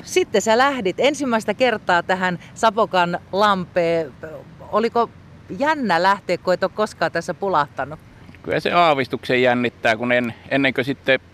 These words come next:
Speaker 2: saa selville, että mikä se näkyvyys ja toimintakyky tuolla pinnan alla on näissä näkyvyyksissä, niin näkee sitten vähän, että miten se lähtee menemään ja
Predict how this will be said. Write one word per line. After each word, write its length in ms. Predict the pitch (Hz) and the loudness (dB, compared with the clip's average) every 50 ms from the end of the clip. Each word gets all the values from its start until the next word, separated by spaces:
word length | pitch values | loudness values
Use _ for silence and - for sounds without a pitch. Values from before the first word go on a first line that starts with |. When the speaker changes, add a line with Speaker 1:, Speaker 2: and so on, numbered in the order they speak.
| - | -8
Speaker 2:
saa 220 | - - 135 123 117 | -2 0 0 0 2
selville, 400 | 135 135 131 123 117 117 113 117 | 2 0 0 0 -2 -2 -2 -2
että 180 | 113 - - | -2 -2 -4
mikä 240 | 120 127 123 135 123 | -4 -2 0 -2 -2
se 140 | 113 131 123 | 0 0 0
näkyvyys 560 | 120 123 120 - - 117 110 113 113 107 - | 0 0 -2 -2 -4 -6 -4 -4 -4 -2 -2
ja 100 | 117 107 | -2 -2
toimintakyky 720 | - - 113 113 110 110 104 - 107 - 110 95 - 107 | 0 0 0 0 0 -2 -4 -4 -6 -6 -8 -8 -8 -8
tuolla 200 | 95 - 107 104 | -4 -2 -2 -2
pinnan 380 | - - 117 113 110 104 104 101 | -2 -2 -2 -2 -2 -2 -2 -2
alla 240 | 101 98 101 101 101 | -2 -2 0 0 0
on 160 | 101 101 101 | 0 -2 -2
näissä 340 | 101 104 101 - - - 101 | -2 -2 -2 -4 -6 -8 -6
näkyvyyksissä, 840 | 104 98 92 - 101 80 87 85 - - - - - - - 98 80 | -6 -6 -6 -8 -12 -10 -10 -12 -12 -12 -16 -16 -16 -14 -12 -12 -12
niin 120 | 82 - - - - - - - - - - - - - - - - - - - - - | -12 -14 -16 -18 -20 -20 -20 -20 -20 -20 -20 -20 -20 -20 -20 -20 -20 -20 -20 -20 -12 -8
näkee 400 | 107 107 107 - - 104 95 92 | -6 -4 -4 -2 -2 -4 -4 -4
sitten 340 | - 104 - - - 107 | -4 -8 -8 -6 -6 -4
vähän, 200 | 101 101 98 104 | -2 -2 -4 -4
että 120 | 90 92 104 | -6 -8 -8
miten 200 | 104 90 104 101 | -6 -6 -4 -4
se 120 | 117 101 | -4 -4
lähtee 360 | 98 101 101 - - 107 107 | -2 -4 -4 -2 -2 -2 0
menemään 460 | 101 104 104 104 101 101 90 92 92 90 | 0 0 -2 -2 -2 -4 -4 -4 -4 -4
ja 80 | 92 | -6